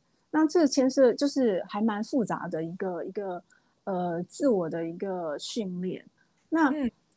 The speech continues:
Speaker 1: 这中间还有，比如说有一些，有一些，它里面有一个朋友，他是，呃，做陶艺的。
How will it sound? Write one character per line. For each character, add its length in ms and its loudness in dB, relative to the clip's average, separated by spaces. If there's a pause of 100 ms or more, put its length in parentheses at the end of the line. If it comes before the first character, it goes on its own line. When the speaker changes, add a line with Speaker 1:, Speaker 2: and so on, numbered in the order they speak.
(200)
Speaker 1:
这 180 6
中 180 6
间 240 2
还 120 -4
有， 260 -2 (340)
比 120 0
如 40 0
说 200 0
有 160 0
一 40 -4
些， 560 0
有 160 -4
一 40 -4
些， 240 0
它 120 2
里 80 0
面 180 -2
有 120 0
一 60 -6
个 340 -6 (100)
朋 220 -4
友， 220 -4
他 260 -6
是， 260 -6 (720)
呃， 480 -4
做 200 0
陶 300 -6
艺 220 0
的。 200 -12